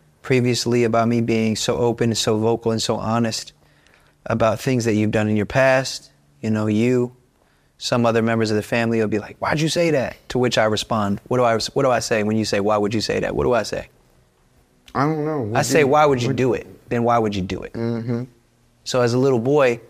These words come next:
Speaker 1: experiencing some of the things that I experienced, that's why I talked about those things. But in no way am I here to discredit the man that you are today. So let me say, Daddy,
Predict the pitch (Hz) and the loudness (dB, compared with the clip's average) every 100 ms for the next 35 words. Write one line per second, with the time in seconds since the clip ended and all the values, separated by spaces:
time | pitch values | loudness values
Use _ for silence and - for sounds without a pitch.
0 | _ - - 135 127 113 120 - 113 107 | _ -10 -2 0 2 0 -2 -2 -2 -2
1 | 113 113 110 104 107 - 139 123 160 - | -2 -2 0 0 -2 -2 -2 -2 -6 -14
2 | _ _ _ _ _ _ _ _ _ - | _ _ _ _ _ _ _ _ _ 0
3 | 120 113 - 113 110 110 113 110 110 104 | 2 2 2 0 0 0 -2 0 -2 -2
4 | 120 110 - 113 107 123 117 120 147 139 | -2 -4 -4 -4 -4 -2 0 0 0 2
5 | 139 160 123 117 - _ _ _ _ _ | 4 4 4 0 -10 _ _ _ _ _
6 | 110 117 113 123 113 - 113 - 117 110 | 0 0 2 0 0 -4 -6 -2 0 0
7 | 110 110 110 107 - - 123 113 107 104 | 0 0 0 -2 -2 -2 -4 -4 -2 -2
8 | 95 - _ - _ - 117 123 120 - | -4 -8 _ -20 _ -2 0 2 0 -2
9 | - 165 143 92 110 _ _ - 104 95 | 2 4 4 2 -4 _ _ -4 0 0
10 | 92 107 | -2 -6